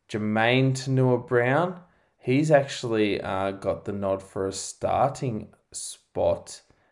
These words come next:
ahead of Jordan McLean. So he's gonna be wearing the number eight McLean on the bench. And, uh, Ruben Cotter will be, um, on the bench as well in a utility role.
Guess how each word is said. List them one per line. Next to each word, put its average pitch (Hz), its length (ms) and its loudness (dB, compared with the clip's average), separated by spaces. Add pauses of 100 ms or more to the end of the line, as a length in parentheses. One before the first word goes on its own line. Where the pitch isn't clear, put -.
(200)
ahead 113 240 -6
of 95 200 -6
Jordan 104 400 -4
McLean. 101 600 -6
So 95 220 -8
he's 117 180 -8
gonna 110 200 -8
be 98 100 -8
wearing 95 280 -6
the 92 60 -8
number 92 360 -8
eight 107 240 -6
McLean 98 400 -12
on 98 180 -12
the 92 80 -12
bench. 123 640 -6 (480)
And, 107 240 -4
uh, 101 340 4
Ruben 104 380 -2
Cotter 90 520 -2 (480)
will 101 220 -4
be, 90 440 -6
um, 90 640 -10
on 90 180 -8
the 92 80 -8
bench 92 340 -10
as 92 160 -14
well 95 380 -4
in 92 160 -8
a 92 380 -6 (160)
utility 131 600 2
role. 127 500 6